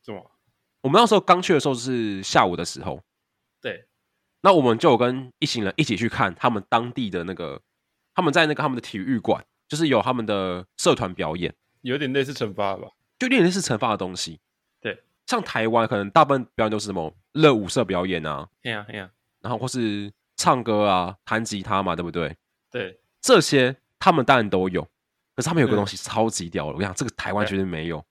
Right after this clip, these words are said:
Speaker 2: 我看到整个傻眼，我觉得超屌的。
Speaker 1: 然后的，该不会是什么数学研究社跑这样去表演之类的吧？表演怎么解数学？
Speaker 2: 接近的是那个，是那个化学研究社上去背那个元素周期表。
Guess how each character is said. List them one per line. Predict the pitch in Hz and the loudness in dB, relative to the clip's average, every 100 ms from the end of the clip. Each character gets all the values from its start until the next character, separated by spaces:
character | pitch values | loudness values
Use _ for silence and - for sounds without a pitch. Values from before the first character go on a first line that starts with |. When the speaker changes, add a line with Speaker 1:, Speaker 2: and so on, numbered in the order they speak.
| _ _ _ | _ _ _
Speaker 2:
我 | - | -2
看 | - 185 | 2 2
到 | 156 | 4
整 | 110 | 2
个 | |
傻 | - 98 90 98 | 0 -2 -2 -2
眼， | 92 | -4
我 | 98 | -2
觉 | 156 | 0
得 | |
超 | 139 - 151 147 | 0 -2 2 2
屌 | 139 95 | 2 -2
的。 | 80 90 - _ | -4 -10 -18 _
Speaker 1:
然 | 120 123 | -6 -2
后 | 120 | -2
的， | 117 101 | -6 -4
该 | 165 180 | 0 2
不 | |
会 | 175 | 2
是 | 175 180 | 0 -4
什 | 151 | -6
么 | 127 117 - _ _ _ - | -4 -6 -8 _ _ _ -12
数 | - 190 | -4 0
学 | 165 135 | 0 -2
研 | 135 | -4
究 | 139 156 | -4 -4
社 | 160 | -2
跑 | 156 147 | 2 4
这 | 170 | 4
样 | 165 | 4
去 | 170 | 2
表 | 131 127 | 0 0
演 | 120 | -2
之 | 117 | -6
类 | 123 170 | -4 -2
的 | 135 | -2
吧？ | - 135 | -6 -2
表 | 151 | 2
演 | 170 | 2
怎 | 160 | 0
么 | 139 | -4
解 | 131 120 | -4 -6
数 | 147 | -8
学？ | 123 110 - - | -8 -10 -6 -4
Speaker 2:
接 | |
近 | 139 156 | 0 2
的 | 117 | 2
是 | |
那 | 143 | 0
个， | 131 110 95 95 - _ - | 0 0 0 -6 -14 _ -6
是 | 185 | 0
那 | |
个 | 165 | 0
化 | - 175 123 | 4 2 2
学 | 113 | 0
研 | 98 | 0
究 | 98 | -2
社 | 95 | -2
上 | 92 123 | -4 0
去 | 131 107 | 0 2
背 | 117 117 | 4 4
那 | 113 | 2
个 | 104 98 | 0 2
元 | 104 | 0
素 | 123 | 2
周 | 110 98 | 2 0
期 | 87 | -2
表。 | 76 73 | -8 -12